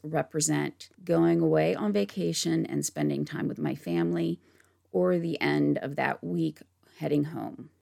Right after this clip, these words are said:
While most of thing, of the things on display at the museum have remained the same, with, of course, some updates as technology has progressed, it was exciting to take my children there for the first time.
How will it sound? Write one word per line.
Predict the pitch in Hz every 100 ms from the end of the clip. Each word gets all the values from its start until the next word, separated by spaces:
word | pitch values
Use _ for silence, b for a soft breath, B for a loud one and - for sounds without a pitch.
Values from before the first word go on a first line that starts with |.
| -
While | 185
most | 190 233 294 -
of | 220
thing, | - 165 170 165 -
of | 160
the | 151
things | 156 160 160
on | - 156 151 147
display | 143 - - 151 151
at | 151
the | 165
museum | 160 151 160 156 156 151
have | 156 151 139
remained | 156 147 139 139
the | -
same, | - - 180 175 170 - -
with, | 156 151 147 151
of | 185 -
course, | 175 156 -
some | - 151 151
updates | 151 - - - 175 -
as | 135 135
technology | - 156 147 131 135 147 135
has | 127
progressed, | - 156 208 202 190 - - b -
it | 208
was | 185 190 196
exciting | 190 - 151 156 151 147
to | -
take | 147 -
my | 143 143
children | - 160 151 151 147
there | 135 131 135
for | - - 123
the | 143
first | - - - -
time. | - 156 135 76 -